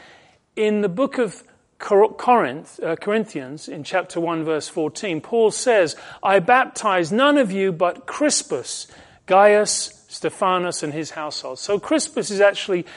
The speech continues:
mentioned when Paul writes back to the church of Corinth. It seems that, um, Crispus may have been with Paul at that time.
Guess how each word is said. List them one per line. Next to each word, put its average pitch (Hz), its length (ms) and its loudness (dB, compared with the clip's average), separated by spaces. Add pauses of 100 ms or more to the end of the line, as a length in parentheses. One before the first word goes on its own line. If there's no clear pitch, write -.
(180)
mentioned 196 800 -4 (260)
when 220 220 0
Paul 233 280 8
writes 214 340 4
back 226 440 2
to 196 140 -10
the 170 100 -2
church 170 340 -4
of 156 120 -18
Corinth. 170 640 -4 (560)
It 208 180 2
seems 269 560 4
that, 190 400 2
um, 180 340 -4 (220)
Crispus 208 500 -2
may 196 180 -2
have 170 180 0
been 185 240 2
with 202 240 0
Paul 151 320 -4
at 127 80 -14
that 135 240 -14
time. 120 300 -16